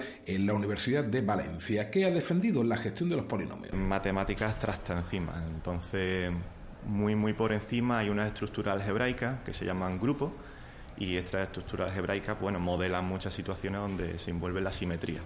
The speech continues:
Speaker 2: por ejemplo, en las moléculas, cuando giran sobre eje, ciertos ejes de rotación, o, por ejemplo, en un cubo de Rubik, que cada vez que giramos una cara hay una especie de simetría.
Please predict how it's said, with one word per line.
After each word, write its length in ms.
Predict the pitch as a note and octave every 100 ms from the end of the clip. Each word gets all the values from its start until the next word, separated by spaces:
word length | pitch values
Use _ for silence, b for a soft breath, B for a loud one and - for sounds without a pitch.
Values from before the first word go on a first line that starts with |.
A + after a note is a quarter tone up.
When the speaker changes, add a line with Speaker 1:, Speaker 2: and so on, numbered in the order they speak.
| -
Speaker 2:
por 140 | -
ejemplo, 240 | F2 E2+ F2+
en 60 |
las 120 | F2
moléculas, 640 | E2 E2 G2 A2 G2+ G2 B2 B B B -
cuando 180 | F2+
giran 360 | E2+ F#2 F2+ F2
sobre 240 | F#2 F2
eje, 140 | F2 - -
ciertos 400 | G2 F2 F#2 F2+
ejes 120 | F2
de 100 | F2
rotación, 500 | F2+ F2 - A#2 A#2 A#2 B B B B B B
o, 120 | G2
por 140 | F2 F2
ejemplo, 540 | F2 F2 F2 F2 F2 F2 - -
en 100 | G#2+
un 80 | G2
cubo 260 | G2 G2 F#2
de 60 |
Rubik, 320 | F2 B2+ B2 A#2+
que 200 | F#2 F#2+
cada 280 | - F2
vez 160 | F2+ F2+
que 160 | F#2+ F2
giramos 480 | F#2+ F2+ F2+ F2+
una 160 | F2+ F2
cara 220 | F#2 F2
hay 60 | F2
una 120 | F2
especie 300 | F2 F2 F2+
de 80 | E2
simetría. 500 | F2 E2+ G#2+ G#2